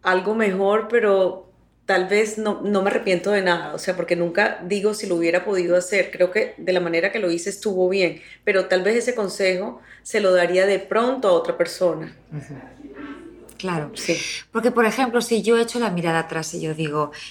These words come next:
Speaker 2: "¿Qué consejo podría darme?", pues, efectivamente, no cambiaría la historia, porque la
Speaker 1: Ujú.
Speaker 2: historia está ahí por un motivo. Pero sí me diría a mí misma, eh, "Sé un poco más generosa contigo misma,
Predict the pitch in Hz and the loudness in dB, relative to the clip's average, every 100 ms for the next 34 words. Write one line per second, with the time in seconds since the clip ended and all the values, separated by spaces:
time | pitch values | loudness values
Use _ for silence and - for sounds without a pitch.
0 | - - 214 233 214 208 185 170 165 170 | -10 -4 0 0 0 0 0 0 2 2
1 | 160 151 165 160 156 - - 170 170 175 | 2 0 -4 -4 -8 -8 -8 -4 -2 2
2 | 190 190 180 190 175 190 180 175 170 156 | 4 4 2 0 0 0 0 2 2 0
3 | - 185 160 139 131 196 196 156 160 160 | -2 -2 -2 -2 -6 -4 0 0 0 -2
4 | 160 165 - 165 160 160 156 147 - 156 | -2 -2 -2 -4 -2 -4 -4 -4 -4 -4
5 | 143 - - - - - - - - 175 | -4 -10 -20 -20 -18 -20 -20 -14 -2 0
6 | 170 202 214 185 180 170 180 180 175 170 | 2 2 2 2 0 2 2 2 2 0
7 | 170 170 165 - 170 165 160 160 - - | -2 -2 -4 -2 -2 0 0 -2 -2 -8
8 | - - _ - 156 156 147 143 143 175 | -14 -20 _ -6 0 0 0 -2 -4 -8
9 | - _ _ _ _ - _ - - - | -14 _ _ _ _ -20 _ -14 -8 -2
10 | 190 190 185 165 170 160 151 147 - 156 | -2 0 -2 -2 -2 -4 -4 -6 -10 -12
11 | - - - 151 156 147 143 - - 175 | -18 -12 -8 -4 -2 -4 -8 -12 -12 -14